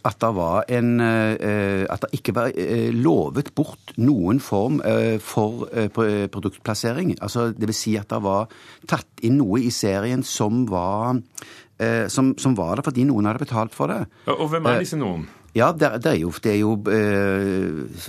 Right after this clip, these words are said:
Speaker 1: f-, selv-, forskjellige selskaper og organisasjoner som da kan inngå sånn. Vi har jo lov til å ha sponsing i Norge, og sponsing, eh, oppfordrer vi faktisk til. Det er mer en måte å finansiere på.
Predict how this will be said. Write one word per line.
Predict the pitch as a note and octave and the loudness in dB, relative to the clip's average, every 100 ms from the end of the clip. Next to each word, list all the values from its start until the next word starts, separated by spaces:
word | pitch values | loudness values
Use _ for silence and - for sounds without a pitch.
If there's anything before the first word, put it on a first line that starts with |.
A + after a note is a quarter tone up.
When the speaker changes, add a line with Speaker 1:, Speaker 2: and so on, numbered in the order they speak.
| - | -14
Speaker 1:
f-, | - - A#2+ - | -10 -8 -8 -2
selv-, | E3+ C#3+ | 0 0
forskjellige | C#3 - D3+ E3 | -2 -2 0 0
selskaper | D3+ D3 A#2+ C#3 D3 | 0 0 0 -2 0
og | D#3 D3+ | 0 2
organisasjoner | D3 C#3+ C#3+ B2+ C#3+ D#3+ G#3 | 2 2 0 0 2 2 -2
som | - C#3+ | -2 0
da | C3+ C3 | 0 0
kan | C3+ C#3 C#3+ | 0 0 2
inngå | B2 C3+ C3 | 2 2 2
sånn. | D3 F3 | 2 2
Vi | A2+ | 2
har | A2 F#2 | 2 2
jo | D#3+ - | 0 0
lov | A#2 F#2 F#2+ | 2 2 0
til | A#2 | -2
å | |
ha | G2 | -6
sponsing | - - D2+ - E2+ | -4 -2 -2 -2 0
i | F2+ | 0
Norge, | F#2 G2+ F3 B3+ - - - _ | 0 -2 -2 -4 -14 -20 -20 _
og | C3 C3+ C#3 C3 | 2 4 4 0
sponsing, | - A2+ - - G#2+ A#2 | 0 0 0 0 2 2
eh, | A#2 A2+ A2 A2 D#2 D2 | 2 2 2 0 -2 0
oppfordrer | G2+ F2+ - G#2 F#2+ | -2 -2 -4 -4 -2
vi | G2 | -2
faktisk | F#2+ F#2+ - - | -2 -6 -8 -4
til. | F#3 C4+ | -2 -2
Det | G#3 | -2
er | C3 | 0
mer | B2 G#2+ A#2 | 2 2 0
en | - A2+ | 0 2
måte | G#2 D2 A2 | 2 0 -4
å | G#2+ G2 | -4 -2
finansiere | G2+ F2+ - E2 E2+ | -2 -2 -4 -4 -4
på. | F#2+ C2 | -6 -6